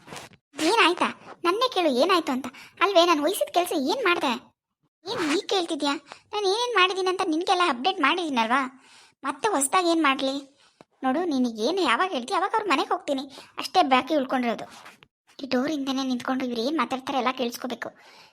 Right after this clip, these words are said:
ಕೇಳಿಸ್ಕೊಳ್ಳೋದಲ್ಲ, ವಿಡಿಯೋನೂ ಮಾಡ್ಕೋಬೇಕು. ಇದೊಂದ್ ವಿಡಿಯೋ ಇದ್ರೆ ಸಾಕು ನನ್ಗೆ. ಇವ್ರಿಬ್ಬರನ್ನ ಆಮೇಲೆ ಜೈಲ್ಗೆ ಹಾಕ್ಸಕ್ ಸರಿ ಹೋಗುತ್ತೆ. ಎಲ್ಲ ಸಾಕ್ಷಿನೂ ನಮ್ಮ ಹತ್ರನೇ ಇದ್ದಂಗ್ ಆಗುತ್ತೆ. ಇದೇ ನನ್ಗೆ ಬಲವಾದ ಸಾಕ್ಷಿ. ವಿಡಿಯೋ ಮಾಡ್ಕೊಳ್ಳೋಣ.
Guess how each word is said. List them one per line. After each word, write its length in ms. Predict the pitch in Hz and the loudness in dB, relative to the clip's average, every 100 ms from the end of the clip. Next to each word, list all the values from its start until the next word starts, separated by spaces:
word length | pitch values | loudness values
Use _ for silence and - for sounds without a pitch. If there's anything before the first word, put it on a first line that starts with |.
| - | -8
ಕೇಳಿಸ್ಕೊಳ್ಳೋದಲ್ಲ, 600 | 277 277 - 285 247 247 - 240 | -6 -4 -4 -4 -2 -4 -8 -6
ವಿಡಿಯೋನೂ 360 | 269 330 320 | -4 -2 -2
ಮಾಡ್ಕೋಬೇಕು. 480 | 262 247 247 240 - - - - _ _ - | -2 -4 -6 -6 -8 -14 -20 -20 _ _ -10
ಇದೊಂದ್ 360 | 262 262 311 | -6 -4 -2
ವಿಡಿಯೋ 240 | 339 254 285 | -2 0 -2
ಇದ್ರೆ 180 | 277 294 | -2 -4
ಸಾಕು 300 | 254 254 269 | -4 -4 -4
ನನ್ಗೆ. 600 | - 120 - - _ - _ _ | -4 -4 -10 -14 _ -20 _ _
ಇವ್ರಿಬ್ಬರನ್ನ 480 | 240 208 202 294 294 262 | -8 -6 -6 -6 -4 -2
ಆಮೇಲೆ 200 | 240 254 | -4 -4
ಜೈಲ್ಗೆ 280 | 214 240 285 | -2 -2 -2
ಹಾಕ್ಸಕ್ 320 | 285 - - | -4 -8 -8
ಸರಿ 200 | 240 247 | -6 -6
ಹೋಗುತ್ತೆ. 280 | 240 240 160 _ _ _ _ _ - | -6 -10 -14 _ _ _ _ _ -8
ಎಲ್ಲ 160 | 233 294 | -4 -2
ಸಾಕ್ಷಿನೂ 440 | - 254 - 277 | -2 -2 -4 -2
ನಮ್ಮ 200 | 269 233 | -2 -2
ಹತ್ರನೇ 260 | 277 269 269 | -4 -6 -4
ಇದ್ದಂಗ್ 240 | 247 240 | -4 -2
ಆಗುತ್ತೆ. 300 | 220 240 240 - - - - _ - | -2 -4 -10 -14 -18 -20 -20 _ -12
ಇದೇ 180 | 262 277 | -6 -4
ನನ್ಗೆ 300 | 277 262 277 | -4 -4 -4
ಬಲವಾದ 320 | 254 262 277 | -2 -2 -2
ಸಾಕ್ಷಿ. 400 | - - - - - _ _ - _ - | -4 -6 -8 -12 -14 _ _ -20 _ -12
ವಿಡಿಯೋ 260 | 262 277 269 | -10 -6 -4
ಮಾಡ್ಕೊಳ್ಳೋಣ. 440 | 254 254 247 247 | -6 -6 -8 -10